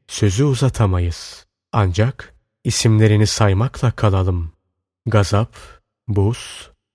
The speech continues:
tama, mal ve mevki sevgisi, hasımlarına üstünlük hırsı, nankörlük, servetlerinden dolayı zenginlere saygı,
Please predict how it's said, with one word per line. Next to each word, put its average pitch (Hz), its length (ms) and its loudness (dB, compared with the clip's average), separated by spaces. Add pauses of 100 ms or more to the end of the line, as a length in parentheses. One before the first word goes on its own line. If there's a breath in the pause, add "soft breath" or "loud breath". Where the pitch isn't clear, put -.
(140)
tama, 104 480 0 (400)
mal 131 320 2
ve 131 120 4
mevki 104 460 2
sevgisi, 101 720 -2 (320)
hasımlarına 113 720 4
üstünlük 104 600 0
hırsı, 117 460 -4 (360)
nankörlük, 104 920 0 (260)
servetlerinden 147 1000 2
dolayı 110 460 0 (320)
zenginlere 113 680 4
saygı, 104 580 -2